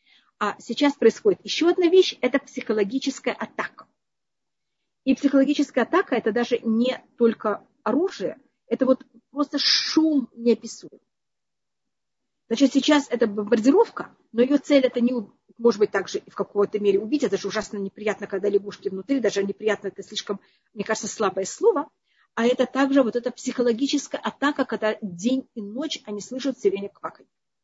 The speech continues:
«Ваета Аарон эт ядо», и взял и распростил Аарон свою руку, «Аль мимей Мицраим», на реке Египта, «Ваталя цфардеа», и поднялась лягушка, «Ватехасет эрец Мицраим», и покрыла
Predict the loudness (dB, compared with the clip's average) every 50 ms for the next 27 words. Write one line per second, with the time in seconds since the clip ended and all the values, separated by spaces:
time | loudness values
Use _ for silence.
0 | _ _ _ _ _ _ _ _ _ _ _ _ _ _ _ _ _ _ _ _
1 | _ _ _ _ _ _ _ _ _ _ _ _ _ _ _ _ _ _ _ _
2 | _ _ _ _ _ _ _ _ -10 -10 -10 -10 _ _ _ _ _ _ _ _
3 | _ _ _ _ _ _ _ _ _ _ _ _ _ _ _ _ _ _ _ _
4 | _ -2 2 4 4 4 4 2 2 -2 2 4 4 4 4 4 4 2 2 2
5 | 2 -2 -2 -2 -6 -2 2 2 2 2 2 -2 -2 -2 -6 -8 -8 -2 -2 -2
6 | -2 0 -2 0 0 0 0 -2 -4 -6 -18 -8 0 0 0 0 0 -6 -6 _
7 | -12 -14 -8 _ 2 4 4 4 4 2 0 -2 -4 -6 -8 -4 -2 -2 -2 -2
8 | -4 -6 -4 0 0 2 2 0 -2 0 0 0 0 0 0 -6 -8 -8 _ -16
9 | -16 -16 _ _ _ _ _ -8 0 2 2 4 4 2 0 0 0 0 2 2
10 | 2 0 0 -4 -6 -8 -8 -2 -2 -2 -2 0 -2 -2 -2 -4 -4 -6 -6 -4
11 | -6 -10 -14 -14 -14 -12 -10 -10 -8 -10 -8 -2 -2 -2 -2 -2 -4 -4 -4 -6
12 | -6 -6 -8 -10 -14 _ -14 -12 -10 -10 -10 -12 -14 _ _ _ -20 -20 _ _
13 | 2 2 2 0 -2 _ -4 -4 -2 -2 0 0 0 0 -4